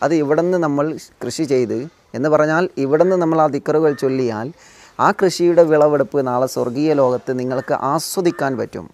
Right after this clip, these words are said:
പറഞ്ഞത് ഇബ്രാഹിം നബി അലൈഹി സ്വലാത്തു വസ്സലാമാണ്. നബി സല്ലല്ലാഹു അലൈഹി വസല്ലമ തങ്ങൾ പറയുന്നു, അങ്ങനെ ഇബ്രാഹിം നബി അലൈഹി സ്വലാത്തു വസ്സലാം എനിക്ക് തന്ന ദിക്റാണ്, എൻ്റെ ഉമ്മത്തിന് തന്ന ദിക്റാണ്. വ ഇന്ന ഗറാസഹുമ,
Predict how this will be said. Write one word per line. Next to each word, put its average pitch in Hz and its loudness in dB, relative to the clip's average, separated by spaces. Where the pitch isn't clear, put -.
പറഞ്ഞത് 151 0
ഇബ്രാഹിം 165 2
നബി 160 0
അലൈഹി 143 2
സ്വലാത്തു 135 0
വസ്സലാമാണ്. 117 -8
നബി 151 -2
സല്ലല്ലാഹു 214 2
അലൈഹി 196 2
വസല്ലമ 180 0
തങ്ങൾ 151 -2
പറയുന്നു, 131 -2
അങ്ങനെ 151 -4
ഇബ്രാഹിം 196 0
നബി 196 0
അലൈഹി 170 2
സ്വലാത്തു 156 -2
വസ്സലാം 143 -2
എനിക്ക് 127 -4
തന്ന 123 -6
ദിക്റാണ്, 110 -6
എൻ്റെ 160 2
ഉമ്മത്തിന് 160 2
തന്ന 131 -2
ദിക്റാണ്. 104 -8
വ 120 0
ഇന്ന 185 2
ഗറാസഹുമ, 160 2